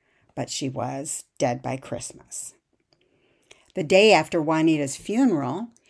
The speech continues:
he visited Kelly and brought her a plant from the funeral. He told Kelly he would take care of her.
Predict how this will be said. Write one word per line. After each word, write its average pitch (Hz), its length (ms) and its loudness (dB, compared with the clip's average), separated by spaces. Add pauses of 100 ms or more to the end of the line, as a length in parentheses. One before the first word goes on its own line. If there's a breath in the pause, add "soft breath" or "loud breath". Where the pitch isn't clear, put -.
(100)
he 277 160 2
visited 262 640 0
Kelly - 600 -10
and 170 160 2
brought 147 320 -2
her 151 180 -8
a 147 80 -4
plant 131 580 -8
from 131 280 -4
the 127 100 -4
funeral. 98 760 -10 (600)
He 160 140 -6
told 147 320 -6
Kelly 160 380 -6
he 170 180 -6
would 170 220 -8
take 175 240 -14
care 113 280 -12
of - 120 -20
her. - 300 -20